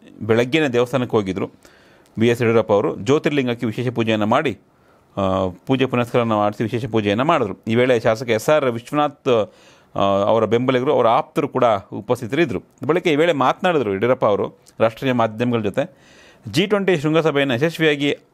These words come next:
ಆಯೋಜನೆ ಮಾಡಿದ್ದ ಪ್ರಧಾನಿ ನರೇಂದ್ರ ಮೋದಿ ಅವರನ್ನು ಇಡೀ ಜಗತ್ತು ಮತ್ತು ವಿಶ್ವಾದ್ಯಂತ ಆಗಮಿಸಿದ ನಾಯಕರು ಶ್ಲಾಘನೆಯನ್ನು ವ್ಯಕ್ತಪಡ್ತಾ ಇದ್ದಾರೆ.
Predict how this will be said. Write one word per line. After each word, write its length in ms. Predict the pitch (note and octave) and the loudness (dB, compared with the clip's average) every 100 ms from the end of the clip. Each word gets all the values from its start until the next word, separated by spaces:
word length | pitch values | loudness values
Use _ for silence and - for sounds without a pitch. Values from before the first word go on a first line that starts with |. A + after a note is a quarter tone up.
| - | 0
ಆಯೋಜನೆ 340 | C3+ C#3 C3+ | 2 2 0
ಮಾಡಿದ್ದ 300 | B2 A#2+ B2 | 0 0 0
ಪ್ರಧಾನಿ 340 | A#2+ A#2 B2 | 0 0 0
ನರೇಂದ್ರ 340 | A2 B2 D3+ D3 | 0 0 0 -2
ಮೋದಿ 280 | C3+ B2 A#2 | 0 0 0
ಅವರನ್ನು 200 | A2+ C3+ | 0 0
ಇಡೀ 160 | B2+ | 0
ಜಗತ್ತು 520 | A#2 G#2 C#3+ C#3+ D3+ | 0 0 0 -2 -2
ಮತ್ತು 220 | C#3 A#2 A#2+ | -2 -2 -4
ವಿಶ್ವಾದ್ಯಂತ 600 | A#2+ - D3 B2+ B2+ A#2+ A#2 - _ - _ _ | -4 0 0 0 0 2 0 -2 _ -20 _ _
ಆಗಮಿಸಿದ 560 | A#2 C#3 D3 C#3+ C3 B2 | 0 2 0 -2 -2 0
ನಾಯಕರು 600 | A#2 A2+ C3+ C#3+ C#3 A#2+ | 2 0 0 -2 -4 -6
ಶ್ಲಾಘನೆಯನ್ನು 800 | - B2 C3 C3+ C3 B2 A#2+ | -2 0 2 0 0 0 0
ವ್ಯಕ್ತಪಡ್ತಾ 500 | A2 G#2 B2+ A#2+ A2+ | 0 0 0 -2 0
ಇದ್ದಾರೆ. 300 | G#2+ G#2+ C#3+ | 0 2 -2